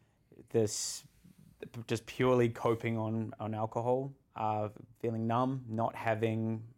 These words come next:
really clarity, but thinking that what I was doing was okay, but it got me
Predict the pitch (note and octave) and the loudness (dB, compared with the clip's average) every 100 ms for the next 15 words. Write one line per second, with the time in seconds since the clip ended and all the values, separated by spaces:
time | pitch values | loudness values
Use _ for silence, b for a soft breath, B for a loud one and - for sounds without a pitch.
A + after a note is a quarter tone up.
0 | _ G#2+ G#2+ A2 A2+ A2 A2+ G#2+ - - | _ -10 0 2 4 4 2 -4 -12 -14
1 | - A#2 C3+ C#3 F3+ G#3 - _ _ _ | -4 2 2 2 -2 -2 -10 _ _ _
2 | _ A2+ A2+ - - _ - A#2+ B2 B2+ | _ 2 2 0 -20 _ -2 0 2 0
3 | A#2+ A2+ G#2+ G#2+ G#2+ - _ _ _ _ | 0 2 4 2 -2 -10 _ _ _ _
4 | _ - A#2 A2+ A2 G#2 A2+ A2+ A2+ G#2+ | _ 2 6 6 4 0 2 2 2 2
5 | G#2+ A2 A2+ A2 G#2+ A2+ B2+ C3+ - - | 2 4 2 2 2 4 2 -6 -14 -2
6 | G#2+ A2+ G#2 A#2+ - A#2+ A#2 | 0 0 4 4 4 0 -2